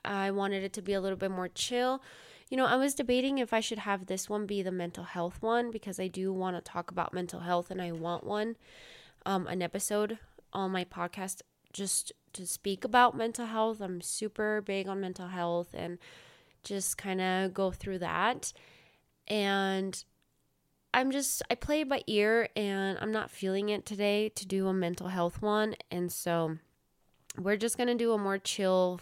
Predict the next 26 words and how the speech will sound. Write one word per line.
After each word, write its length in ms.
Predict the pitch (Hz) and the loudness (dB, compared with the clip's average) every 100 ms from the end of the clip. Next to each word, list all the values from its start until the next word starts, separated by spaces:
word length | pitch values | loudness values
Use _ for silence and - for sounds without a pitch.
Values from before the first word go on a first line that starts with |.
| - | -10
kind 200 | 185 185 | -6 -6
of 80 | |
fun, 540 | 175 - 170 170 175 165 | -6 -4 0 0 0 0
laid 240 | 170 170 | -2 -2
back 380 | 165 160 175 - - - - _ _ | 0 0 -2 -6 -20 -20 -20 _ _
type 360 | - 185 180 | -2 0 0
of 480 | 170 170 175 165 - - - - _ _ _ _ _ _ | 0 2 2 0 -8 -20 -20 -20 _ _ _ _ _ _
interview 600 | 220 214 208 196 202 196 | 0 2 2 2 0 2
style 800 | - - - 175 175 190 196 202 - - | 2 0 2 2 6 6 6 4 -6 -2
episode. 840 | 208 214 214 - 214 214 220 226 - - | 0 0 -2 0 2 4 4 2 0 -4
And 540 | 190 185 180 180 185 | -2 0 0 0 0
the 60 | 180 | 0
way 560 | 196 208 226 247 254 - | 2 4 6 6 4 0
we're 140 | 226 | 0
gonna 160 | 226 214 | 2 2
do 160 | 202 | 2
that, 160 | 190 190 | 2 2
I 200 | 185 196 | 2 0
asked 480 | - 180 196 - - | 0 0 2 0 -4
you 80 | 214 | -4
guys 640 | 170 165 165 170 175 - - | 0 2 2 0 0 -4 -4
to 560 | - 175 170 170 - - _ - | -2 0 2 0 -2 -8 _ -10
send 300 | - 202 208 | -4 -2 0
questions 460 | 196 190 208 202 | 0 0 -2 -4
over, 480 | - 170 180 202 220 - - - - _ - | -2 -2 2 2 2 -4 -20 -20 -20 _ -2
anything 640 | 208 214 208 190 202 196 | 0 0 2 2 2 -2